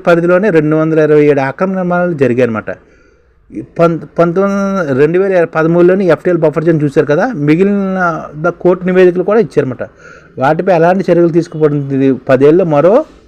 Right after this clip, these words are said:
నాలుగు వందల నలభై, నాలుగు వందల నలభై వరకు నిర్మాణాలు వెలిసాయి. వీటిలో కొన్ని నా అధికారికంగా అనుమతులు కూడా ఉండడం గమనం అనమాట. ఈ విధంగా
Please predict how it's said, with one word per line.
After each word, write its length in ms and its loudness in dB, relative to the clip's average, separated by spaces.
నాలుగు 340 2
వందల 120 -2
నలభై, 440 -2
నాలుగు 380 2
వందల 200 2
నలభై 300 0
వరకు 200 2
నిర్మాణాలు 420 0
వెలిసాయి. 320 0
వీటిలో 260 -2
కొన్ని 240 0
నా 100 0
అధికారికంగా 500 -2
అనుమతులు 340 0
కూడా 160 0
ఉండడం 320 -6
గమనం 120 -6
అనమాట. 380 -8
ఈ 100 2
విధంగా 420 2